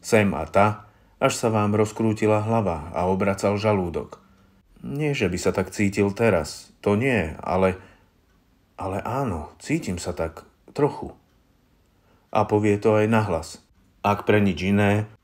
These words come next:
tak pre Olenovo tvrdenie, že mu a priori odmietavý postoj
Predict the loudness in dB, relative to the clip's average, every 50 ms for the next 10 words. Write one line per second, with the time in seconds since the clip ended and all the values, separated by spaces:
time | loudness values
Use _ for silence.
0 | _ _ -2 -2 -2 0 -2 0 2 2 2 4 4 4 4 4 4 2 2 2
1 | 0 2 2 2 4 4 2 2 2 0 0 -2 -4 -8 -14 -20 _ _ _ -8
2 | 0 2 2 2 4 2 2 2 2 2 2 2 4 4 4 4 4 2 2 0
3 | 0 0 0 2 2 2 2 2 2 2 2 2 0 -2 -2 -2 -2 -2 -2 0
4 | 2 2 2 2 0